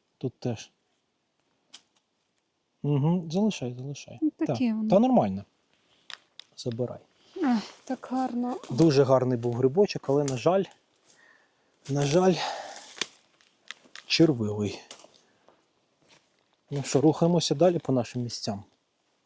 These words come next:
Speaker 1: Так, Валь, що ти тут бачиш?
Speaker 2: Та, мабуть, їх не треба брати.
Speaker 1: Ну, оцей треба подивитися. Старезні, старезні гриби.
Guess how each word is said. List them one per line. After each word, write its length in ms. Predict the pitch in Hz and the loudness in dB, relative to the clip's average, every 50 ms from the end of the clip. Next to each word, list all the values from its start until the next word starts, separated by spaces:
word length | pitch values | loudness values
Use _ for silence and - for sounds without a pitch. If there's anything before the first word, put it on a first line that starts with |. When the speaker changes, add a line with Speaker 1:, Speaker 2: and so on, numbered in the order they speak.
| _ _ _ _ _ _ _ _ | _ _ _ _ _ _ _ _
Speaker 1:
Так, 200 | - 139 - - | 2 2 6 6
Валь, 120 | 160 151 | 4 4
що 160 | 131 - 185 | 4 2 2
ти 80 | 165 175 | 2 2
тут 160 | 147 170 151 139 | 2 2 4 6
бачиш? 460 | 165 156 - - - 143 - - - _ _ _ _ _ _ _ - - - - - - - - - - | 4 4 4 2 0 -2 -2 -4 -6 _ _ _ _ _ _ _ -14 -14 -14 -16 -18 -18 -18 -14 -6 -2
Speaker 2:
Та, 60 | 330 | 0
мабуть, 440 | 320 320 311 294 320 302 - - 311 | 2 2 4 2 2 0 0 0 -2
їх 140 | - - | 0 0
не 100 | 277 262 | 0 0
треба 340 | 254 - - 269 262 233 247 | 0 0 -2 -2 0 0 -2
брати. 500 | 226 226 247 254 269 269 240 - - - - - _ - - - - - - - | -4 -6 -6 -6 -6 -8 -8 -12 -18 -20 -20 -20 _ -20 -20 -20 -20 -18 -4 2
Speaker 1:
Ну, 100 | 151 151 | 4 6
оцей 260 | 151 - - 175 185 | 6 6 6 4 4
треба 240 | 170 - 185 196 190 | 6 6 4 4 4
подивитися. 640 | - - 208 208 240 240 208 - - 170 - - 107 - - _ _ _ _ _ _ _ - - _ _ _ - - - - - - _ _ _ _ _ _ _ _ _ _ _ _ _ _ _ _ - | 4 2 2 4 4 6 4 4 2 0 -2 -4 -4 -6 -10 _ _ _ _ _ _ _ -20 -20 _ _ _ -10 -10 -10 -12 -14 -20 _ _ _ _ _ _ _ _ _ _ _ _ _ _ _ _ -2
Старезні, 640 | - - - - 170 165 180 185 175 147 143 165 151 | 0 0 2 2 2 2 2 2 0 0 0 0 0
старезні 560 | - - - 170 180 208 208 175 156 165 160 | 0 0 2 2 2 4 4 4 4 2 2
гриби. 400 | - 139 147 143 123 127 120 107 | 4 2 2 2 2 0 -2 -2